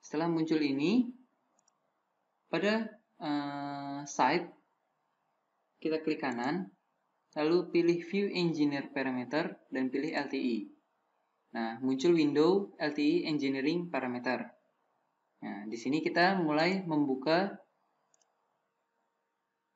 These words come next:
eh, hasil Engpar.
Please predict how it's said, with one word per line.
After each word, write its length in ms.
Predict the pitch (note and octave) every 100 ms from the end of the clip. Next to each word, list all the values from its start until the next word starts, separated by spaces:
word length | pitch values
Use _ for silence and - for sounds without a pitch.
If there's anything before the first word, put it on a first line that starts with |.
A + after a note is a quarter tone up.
| _ -
eh, 760 | C#3 C3 C3 C3 C3 C3 C3+ C3+ - _ _ _ _ _ _
hasil 580 | D3 D3 E3+ F#3+ G3 F#3+ - _ _ -
Engpar. 560 | D#3 D3 D3 D#3 E3